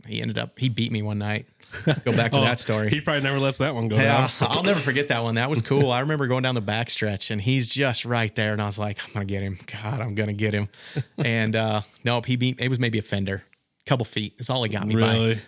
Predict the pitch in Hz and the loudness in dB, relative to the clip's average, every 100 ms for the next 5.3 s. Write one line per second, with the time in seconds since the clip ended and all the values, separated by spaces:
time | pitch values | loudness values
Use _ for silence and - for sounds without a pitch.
0 | _ 117 117 - 120 - 123 - - 196 | _ -2 -2 -2 -8 -4 -8 -6 2 4
1 | 214 196 180 165 147 156 170 151 147 151 | 4 0 0 -2 -2 -2 -2 0 0 2
2 | 147 151 151 147 147 131 139 139 135 135 | 0 -2 -2 0 0 -2 -2 0 0 -2
3 | 123 113 139 139 127 127 127 127 131 127 | -2 -2 -2 0 0 0 0 0 -2 -2
4 | 127 - 123 123 131 123 127 - 110 104 | -4 -2 -2 0 -2 -2 -4 -4 -4 -4
5 | 107 117 110 | -4 -4 -4